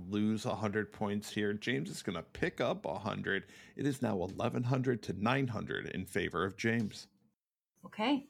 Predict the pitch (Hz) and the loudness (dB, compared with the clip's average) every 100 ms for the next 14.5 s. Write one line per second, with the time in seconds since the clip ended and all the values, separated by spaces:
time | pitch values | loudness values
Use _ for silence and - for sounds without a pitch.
0 | _ 175 175 165 190 208 185 190 - - | _ -2 8 8 8 4 2 0 -4 -2
1 | 208 254 277 - 233 - 214 202 214 220 | 2 6 6 8 6 8 8 8 8 6
2 | 214 202 202 - - - 160 147 - 160 | 6 6 4 4 2 2 2 2 2 2
3 | 160 180 190 151 - - _ _ _ _ | 4 6 6 4 0 -16 _ _ _ _
4 | _ _ _ - 175 220 269 320 311 302 | _ _ _ 8 10 10 10 12 12 12
5 | 302 247 294 285 - - 294 311 262 151 | 12 12 10 8 4 8 12 12 12 12
6 | 156 190 196 196 190 - 202 214 214 - | 10 6 10 10 10 6 8 10 8 8
7 | 254 202 156 151 180 175 165 165 190 208 | 8 10 10 8 8 8 6 6 6 10
8 | 220 214 190 214 202 185 170 156 151 156 | 10 12 10 10 8 8 8 8 6 4
9 | 165 165 165 170 147 - - _ _ _ | 4 12 12 10 4 -2 -6 _ _ _
10 | _ _ _ - - 254 233 262 208 220 | _ _ _ -2 6 10 12 12 12 12
11 | 240 - - - 185 185 190 190 175 - | 10 10 0 0 6 8 8 6 6 10
12 | 226 139 - - _ _ _ _ _ - | 10 10 2 -20 _ _ _ _ _ 10
13 | 202 180 - 240 202 190 240 240 202 147 | 12 12 10 12 12 12 12 12 12 12
14 | - - 196 185 147 | 6 8 12 12 12